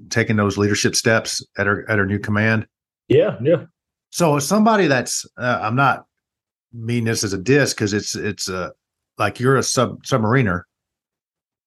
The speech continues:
Speaker 1: whose, uh, relationship with females out to sea is limited. You know, it's
Speaker 2: Yeah.
Speaker 1: just the way it is. How, how do you put yourself in that mind frame to, to mentor somebody?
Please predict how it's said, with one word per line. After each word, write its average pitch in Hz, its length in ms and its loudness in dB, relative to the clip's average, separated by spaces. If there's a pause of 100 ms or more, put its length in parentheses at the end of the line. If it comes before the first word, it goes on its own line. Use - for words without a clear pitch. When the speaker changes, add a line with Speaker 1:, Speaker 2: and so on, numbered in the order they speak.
(220)
Speaker 1:
whose, 113 460 2 (500)
uh, 104 260 -2
relationship 117 640 0 (160)
with 110 160 -8
females 120 640 -2 (1200)
out 113 120 -2
to 104 80 -8
sea 151 160 0
is 123 160 0
limited. 147 480 0 (240)
You 143 80 -2
know, 113 180 4
it's 165 140 4
Speaker 2:
Yeah. 123 60 -6
Speaker 1:
just - 180 -14
the 123 80 -8
way 123 180 0
it 113 60 0
is. 127 340 2 (340)
How, 196 220 0
how 143 220 0
do 214 80 0
you 170 100 -2
put 156 220 -6
yourself 143 360 -2
in 117 60 -4
that 110 160 2
mind 107 540 2
frame 82 400 -6 (220)
to, 98 340 -4 (220)
to - 120 -4
mentor 127 380 0
somebody? 110 540 0